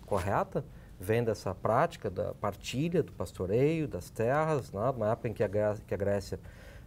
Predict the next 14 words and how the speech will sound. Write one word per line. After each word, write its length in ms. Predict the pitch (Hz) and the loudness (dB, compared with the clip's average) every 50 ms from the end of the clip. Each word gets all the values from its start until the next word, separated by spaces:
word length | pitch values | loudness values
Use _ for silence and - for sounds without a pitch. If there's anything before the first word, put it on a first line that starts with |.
| - - - | -12 -12 -4
tinha 140 | - - 120 | 0 0 2
sua 120 | - - | 2 2
economia 440 | - - 113 107 104 113 127 135 127 | 2 2 4 4 4 6 6 6 6
basa-, 480 | 104 104 101 95 107 110 120 139 151 | 6 4 2 4 4 4 4 4 4
baseada 540 | - - 110 107 90 101 110 120 135 135 127 | 2 2 0 2 4 4 4 6 4 4 2
na 60 | 113 | 0
transumância 720 | 101 - 113 113 98 104 104 104 107 127 156 170 170 170 117 | 0 2 2 2 2 2 2 4 4 6 6 6 4 2 -2
desses 220 | 101 95 - - - | -4 -6 -6 -6 -6
pastoreios, 680 | - 98 92 - - 110 113 120 135 170 175 - - - - - - - - - - - - - | -4 -6 -2 0 2 4 6 6 4 4 0 -4 -12 -16 -16 -18 -18 -18 -18 -18 -18 -18 -12 -6
e 240 | - 135 135 139 - | -2 -2 0 0 2
ela 220 | - - 165 185 165 | 4 4 6 4 4
surge 380 | - - 202 208 214 175 170 | 2 4 6 6 6 6 4
pela 240 | 165 - 139 131 127 | 4 4 4 4 4
primeira, 680 | - - 120 113 123 156 175 175 160 135 113 107 104 | 2 0 0 4 6 8 8 8 8 8 6 4 0